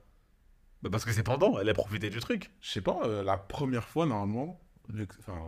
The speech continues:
Speaker 2: non, j'étais normalement comme si
Speaker 1: Comme
Speaker 2: j'avais
Speaker 1: c'est
Speaker 2: écrit
Speaker 1: toi qui
Speaker 2: une
Speaker 1: faisais les
Speaker 2: thèse,
Speaker 1: règles, en fait.
Speaker 2: comme si,
Speaker 1: <laughs>
Speaker 2: comme si j'avais un doctorat en première fois. Non, j'allais dire, pour, selon moi, dans ma réalité, la première fois, c'est en mode, euh, t'es tellement concentré pour que ça se passe bien pendant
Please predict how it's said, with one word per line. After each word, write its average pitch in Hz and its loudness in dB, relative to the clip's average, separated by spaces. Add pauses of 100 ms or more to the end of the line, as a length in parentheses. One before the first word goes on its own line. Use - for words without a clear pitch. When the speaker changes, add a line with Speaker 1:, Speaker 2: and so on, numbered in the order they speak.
(100)
Speaker 2:
non, 92 0
j'étais 95 -6
normalement 117 -4 (120)
comme 147 0
si 185 0 (240)
Speaker 1:
Comme 131 4
Speaker 2:
j'avais - 4
Speaker 1:
c'est 139 2 (100)
Speaker 2:
écrit - -4
Speaker 1:
toi 165 8
qui 151 6
Speaker 2:
une 117 0
Speaker 1:
faisais 120 8
les 127 12
Speaker 2:
thèse, 127 12
Speaker 1:
règles, 131 12
en 107 6
fait. 127 -4
Speaker 2:
comme 143 8
si, 170 0
Speaker 1:
<laughs> 233 10
Speaker 2:
comme 147 8
si 170 0
j'avais 151 8
un 143 2
doctorat 151 2
en - 4
première 320 8
fois. - 8 (640)
Non, 156 4
j'allais 127 2
dire, 170 0
pour, 117 -8 (260)
selon 98 -6
moi, 143 0 (280)
dans 110 0
ma 95 4
réalité, 85 0
la 90 0
première 90 -4
fois, 127 -2
c'est 107 -4
en 95 0
mode, 95 -2
euh, 90 0 (560)
t'es 113 -2
tellement 143 2
concentré 135 -4 (760)
pour 110 -6
que 113 -2
ça 107 0
se 101 0
passe 107 0
bien 117 0
pendant 113 -2